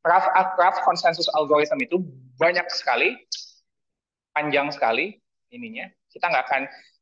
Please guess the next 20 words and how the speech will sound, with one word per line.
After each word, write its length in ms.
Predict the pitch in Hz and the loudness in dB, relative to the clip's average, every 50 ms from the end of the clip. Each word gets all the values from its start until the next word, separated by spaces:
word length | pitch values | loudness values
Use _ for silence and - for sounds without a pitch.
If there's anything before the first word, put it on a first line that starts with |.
| _ - | _ -2
yang 80 | 147 143 | -2 -2
dijadiin 300 | 143 131 147 143 147 143 | 0 0 0 0 0 0
tugas 240 | 139 151 143 185 190 | 0 0 0 0 -2
nggak 160 | 190 151 120 | 0 -2 -2
akan 160 | - - - - | -2 -2 -8 -10
semua. 460 | - - 117 110 113 120 160 208 - _ _ _ _ _ _ _ _ _ _ _ _ _ _ _ _ | -12 -14 -10 -8 -6 -6 -6 -6 -8 _ _ _ _ _ _ _ _ _ _ _ _ _ _ _ _
Tapi 220 | - 180 190 208 202 | -4 -2 -2 0 0
yang 220 | 214 202 202 202 | 0 0 0 0
akan 100 | 196 190 | 0 -2
kita 300 | 185 196 190 - 185 170 160 | -2 -4 -2 0 0 0 0
bahas 400 | - 135 - - 160 160 - - | -2 -4 -2 -2 -4 -4 -4 -8
di 320 | 143 143 147 143 147 147 | -4 -4 -2 -2 -2 -4
kelas, 640 | - 139 127 139 - - - - - - _ _ _ _ _ - | -2 -2 -2 -2 -2 -6 -10 -16 -16 -20 _ _ _ _ _ -12
mudah-mudahan 340 | 131 127 131 131 135 147 156 | -12 -10 -8 -4 -4 -4 -4
semua, 400 | 151 - 156 143 127 113 - - - | -6 -14 -12 -8 -8 -8 -8 -10 -10
karena 300 | 127 120 135 147 151 - - - _ _ - | -8 -6 -2 -2 -4 -4 -6 -12 _ _ 0
algoritmanya 580 | 139 139 131 135 131 131 131 135 127 123 120 120 | 0 0 2 0 -2 -4 -4 -4 -4 -4 -4 -4
itu 160 | - - - | -6 -10 -4
sendiri 160 | 143 143 135 | -2 -2 -2
akan 100 | - - | -2 -6